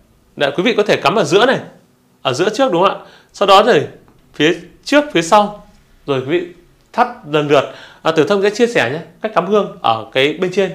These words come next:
để quý vị tham khảo. À, thứ nhất là quý vị có thể là thắp hương theo năm phương. Ở giữa chính là hương giáo chủ, bên trái là hương Thanh Long, bên phải là hương Bạch Hổ,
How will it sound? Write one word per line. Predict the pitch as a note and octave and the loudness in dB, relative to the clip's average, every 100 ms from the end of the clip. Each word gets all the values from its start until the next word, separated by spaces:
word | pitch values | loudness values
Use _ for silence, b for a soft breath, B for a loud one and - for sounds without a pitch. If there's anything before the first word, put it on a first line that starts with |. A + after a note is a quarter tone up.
| - | -8
để | A2 | -10
quý | C3+ | -8
vị | D#3+ | -8
tham | D#3+ | -8
khảo. | C#3 G2+ A2 - _ b b b - | -6 -6 -8 -16 _ b b b -2
À, | D#3 | 0
thứ | D#3 | 2
nhất | A3+ D#4+ | 2 4
là | B3 F3 C#3 | 4 4 2
quý | D#3+ | 0
vị | A3+ G#3 | 0 2
có | |
thể | A#3 D#3+ | 2 2
là | A#2 - | 2 -2
thắp | C4 | -2
hương | B3+ A#3 G#3+ | 2 2 2
theo | A3+ | -2
năm | A3 A3+ A3+ | 0 -2 0
phương. | A#3+ G#3 - b b b | 2 2 -4 b b b
Ở | B2+ | -2
giữa | B2+ F#3+ A#3 - | 0 4 2 2
chính | A3+ | 0
là | |
hương | D#3+ G3 | 0 2
giáo | F#3+ F#3+ | 2 2
chủ, | D#3 A2+ A#2+ B B - | 0 -2 -6 B B 0
bên | A3+ | 0
trái | A3+ E3+ A#3+ | 2 0 2
là | G3+ | 0
hương | F#3+ | 0
Thanh | G3+ G#3 | -2 0
Long, | G#3 G3 - - | 0 0 -8 -6
bên | E3+ | -4
phải | F#3+ E3 G#2+ | -4 -2 -2
là | A2+ | -2
hương | E3 | -2
Bạch | E3 C3 | -2 -2
Hổ, | A2 G#2+ | -2 -4